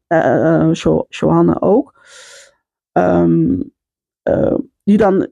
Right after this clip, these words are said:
ehm, eh, hoe zeg je, bo-, de acht, eh,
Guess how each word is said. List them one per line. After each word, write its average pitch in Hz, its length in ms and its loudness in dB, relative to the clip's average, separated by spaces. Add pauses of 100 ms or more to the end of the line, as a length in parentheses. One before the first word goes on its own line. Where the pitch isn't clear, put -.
ehm, 180 400 0 (120)
eh, 190 240 -6
hoe - 160 -6
zeg - 120 -2
je, 226 80 -2
bo-, 185 300 0
de - 160 -4
acht, - 340 -8
eh, 175 460 0